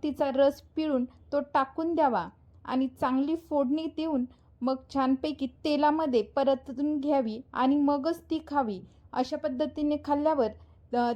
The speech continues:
तिच्यामुळे जे होणारे विकार आहेत, ते फारसे होत नाही. जर तुम्हाला माझा आजचा व्हिडिओ आवडला, तर व्हिडिओला लाईक करा, चॅनलला सबस्क्राईब करा. स्वस्थ खा, मस्त रहा आणि आयुर्वेदाला जवळ करा.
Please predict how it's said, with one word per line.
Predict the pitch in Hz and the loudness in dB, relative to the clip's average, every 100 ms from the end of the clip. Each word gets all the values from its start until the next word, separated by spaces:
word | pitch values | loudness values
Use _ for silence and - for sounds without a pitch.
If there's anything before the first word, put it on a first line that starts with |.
| 240 | -4
तिच्यामुळे | 269 294 269 269 | -2 2 4 2
जे | 254 | 2
होणारे | 277 269 247 254 269 | 2 2 2 2 0
विकार | 262 - 285 | -2 2 2
आहेत, | 302 302 208 | 2 2 -2
ते | - - - 311 262 262 233 - | -4 -14 -6 -4 -4 -4 -8 -2
फारसे | 277 247 240 285 | 0 0 -2 -6
होत | 233 285 294 | -2 -2 -2
नाही. | 285 285 208 175 180 - _ _ _ _ - 262 240 | 0 0 -2 -10 -16 -20 _ _ _ _ -16 -12 -6
जर | 311 302 | -6 -2
तुम्हाला | 320 320 330 | 0 0 2
माझा | 302 285 285 | 2 2 2
आजचा | 247 240 - 262 | -2 -4 -6 -6
व्हिडिओ | 254 254 262 | -4 -2 -2
आवडला, | 254 269 269 233 | -2 -2 -2 -2
तर | 208 - 240 | -4 -6 -2
व्हिडिओला | 240 233 240 233 | 0 2 2 2
लाईक | 233 226 240 - | 0 -2 -4 -4
करा, | 285 233 240 - - - - | -2 -2 -6 -14 -20 -8 -2
चॅनलला | 226 233 240 247 | 0 0 0 -2
सबस्क्राईब | 269 262 - 285 294 | -4 -10 -6 -2 -2
करा. | 294 294 220 208 - - - - - - - - - | 0 -2 -2 -4 -12 -20 -18 -16 -18 -18 -20 -20 -20
स्वस्थ | - 302 294 - 330 | -6 -4 -4 -6 -8
खा, | 311 302 | -2 0
मस्त | 285 269 269 - | 2 2 -2 -2
रहा | 294 285 269 262 - - | 0 2 0 -2 -6 -2
आणि | 247 | -2
आयुर्वेदाला | 254 240 247 262 247 254 | 0 0 2 2 2 2
जवळ | 269 247 247 269 | 2 2 2 2
करा. | 262 214 196 | 0 0 -2